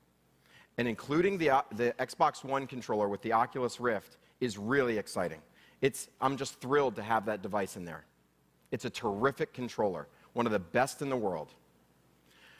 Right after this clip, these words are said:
But input is gonna continue to evolve, rapidly evolve. And we've been working on a lot of other things,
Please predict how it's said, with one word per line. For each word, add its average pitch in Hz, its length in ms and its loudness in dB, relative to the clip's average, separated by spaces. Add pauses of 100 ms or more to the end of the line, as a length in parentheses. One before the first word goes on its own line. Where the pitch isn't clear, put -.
(840)
But 156 200 4 (600)
input 240 360 2
is 214 120 -6
gonna - 180 4
continue - 440 2
to - 140 4
evolve, 98 480 0 (100)
rapidly 104 560 -6
evolve. 80 360 -12 (680)
And 120 120 -4
we've 185 100 -2
been 190 160 0
working 135 320 2
on 113 380 2
a - 20 -6
lot 101 200 2
of 120 80 0
other 151 180 0
things, - 460 -10